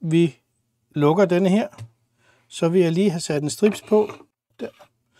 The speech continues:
som trækaflastning, sådan at når vi sætter foden på, så er det foden, den trækker i, og ikke i L E D'en, fordi så knækker ledningerne.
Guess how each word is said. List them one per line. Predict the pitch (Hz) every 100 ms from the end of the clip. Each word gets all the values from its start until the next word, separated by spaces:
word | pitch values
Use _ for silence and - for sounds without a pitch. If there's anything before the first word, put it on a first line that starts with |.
| _ _ _
som | - 131 120
trækaflastning, | 117 - 175 214 185 123 104 - 117 113
sådan | 147 156 147
at | 120 113 - _ _ _ _ _ _ _ _ _ _ _
når | 143
vi | 131
sætter | 127 123
foden | - 185 180
på, | 156 156 143
så | -
er | 151 143
det | 120
foden, | 110 208 214 185 170
den | 143 131
trækker | - 131 135 143
i, | 135 127
og | 123 117
ikke | 127 139
i | 127 113
L |
E | 113 135
D'en, | 214 190 151
fordi | 127 117
så | 131
knækker | 123 123 113 135 117 _ _
ledningerne. | 95 107 123 110 90 98